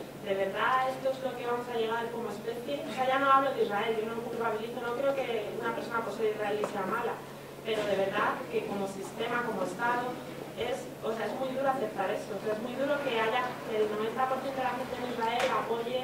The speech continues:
que se bombardee Gaza y que mueran niños. Eso es muy duro cuando lo estás viviendo. O que la gente se vaya a comer pipas enfrente, eso no sé si lo habéis visto, cuando bombardean <laughs> Gaza,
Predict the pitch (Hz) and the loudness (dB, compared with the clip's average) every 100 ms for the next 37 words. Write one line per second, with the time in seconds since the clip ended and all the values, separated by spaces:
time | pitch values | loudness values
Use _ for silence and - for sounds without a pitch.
0 | 262 220 220 208 196 196 214 233 233 247 | -2 -4 -2 -2 0 0 0 -2 0 0
1 | 240 269 - 208 208 214 226 240 226 214 | 0 -2 -2 -2 0 0 0 -2 -2 -2
2 | 220 220 180 - - 190 208 277 277 262 | 0 0 -2 -6 -8 -6 -2 -2 0 0
3 | 226 302 - 208 214 202 208 202 196 185 | 0 0 0 0 0 0 0 -2 -2 -4
4 | 262 - 202 202 214 220 208 - 254 277 | -4 -2 -2 0 2 2 2 0 -2 0
5 | 269 277 - - - - - 208 208 226 | 4 4 2 -2 -8 -6 -2 0 0 -2
6 | 233 - - 320 - - - - - - | -2 -4 0 2 0 -4 -10 -12 -10 -4
7 | 220 208 220 226 247 - 226 226 226 240 | -2 -2 -2 -2 -2 -2 0 -2 -2 -2
8 | 226 220 247 - 269 277 - - - 220 | 2 0 -2 -4 -2 -2 -6 -12 -4 0
9 | 214 214 202 196 226 277 269 - 277 - | 0 0 0 0 4 2 2 0 -2 0
10 | 294 311 | 0 0